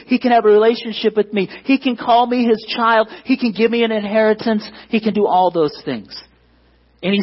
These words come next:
sees me perfectly, not because of myself, but because I am in Christ. Two of the most important words in the entire New Testament we see again and again. In Christ. That's our identity.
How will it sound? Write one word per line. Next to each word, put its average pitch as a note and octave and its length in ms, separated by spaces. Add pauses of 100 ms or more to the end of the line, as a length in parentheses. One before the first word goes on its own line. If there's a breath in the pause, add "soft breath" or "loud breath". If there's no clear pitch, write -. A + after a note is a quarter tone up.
(120)
sees C4+ 240
me A#3 120
perfectly, A#3 520
not F#3 220
because A#3+ 240
of B3 100
myself, B3 460
but F3 140
because D3+ 440 (300 soft breath)
I D3+ 240
am B2 480 (400 soft breath)
in E3 480 (220)
Christ. - 680 (680)
Two G#3 120
of D#3+ 60
the D#3 60
most D3 280
important D3 520
words D3 320
in C#3 100
the C3 80
entire D3 300
New C#3 160
Testament C#3 440
we C3+ 80
see C#3 160
again C3 260
and A#2+ 140
again. A#2 300 (360 loud breath)
In D#3 400 (200)
Christ. B2 640 (300 soft breath)
That's C#3 200
our D3 180
identity. B2+ 800